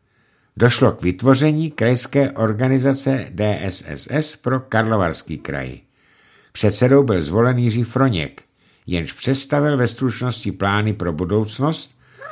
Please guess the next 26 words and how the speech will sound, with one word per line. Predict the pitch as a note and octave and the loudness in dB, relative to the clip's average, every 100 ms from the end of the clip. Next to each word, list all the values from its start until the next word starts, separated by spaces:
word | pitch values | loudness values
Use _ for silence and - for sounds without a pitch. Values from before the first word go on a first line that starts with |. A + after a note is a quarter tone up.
| - | -10
a | - F2 | -4 -2
navrhl | F2+ C#3 E3+ C#3+ C#3 | 2 4 4 2 0
k | C3+ | 0
doplnění | D#3+ D#3+ G2+ F2 F2 F2+ A#2 | 0 0 -2 -2 -4 -4 -6
akční | - B2 - - E2 | -4 -4 -4 -10 -10
plán | B1+ G2+ A#2 B2 D3 - | -2 2 2 2 0 -6
D | - G2+ F2+ | -4 -2 -2
S | F#2+ - | -4 -6
S | D2+ - | -10 -4
S | C3+ C#3+ - _ | -4 -4 -10 _
pro | - G#2+ | 2 2
kraj. | - C#2+ C2 B1 - - | 2 -4 -4 -10 -18 -14
Dvacátý | - G2 G#2+ C#3+ D3+ D3+ C3+ C#3 | -2 -2 4 4 4 2 -4 -6
pátý | - C#3 D3 C#3 E2+ | 0 2 2 -4 -8
červenec. | - D#2 C#2 C#2 C#2+ - - - - _ _ - _ _ _ | -4 -4 -4 -10 -12 -16 -18 -18 -20 _ _ -20 _ _ _
Předseda | - - C#3+ F#3+ E3+ E3+ E3+ D#3+ | -2 0 2 2 2 2 0 -2
strany | - - D3 D3 A#2 E2 - - _ _ _ _ _ | -10 0 2 2 2 -2 -4 -12 _ _ _ _ _
se | - - F2+ | -6 0 2
vyjádřil | E2+ G2+ A#2 B2+ B2+ C#3+ | 4 4 4 2 2 0
k | - | -2
výbuchu | F2 F#2+ G#2+ B2 - | -4 -2 -2 -4 -4
v | C#3 | -4
centru | - B2 B2 C3+ | -2 -2 0 -2
norské | A2+ A#2+ A#2+ G#2 G2 | 0 0 -2 -4 0
metropole | A2 A2 A#2+ A#2 C3 A#2+ | -2 0 -2 2 2 2
Oslo | - G#2+ - G2 A2+ C#3 | -2 -4 -4 0 2 0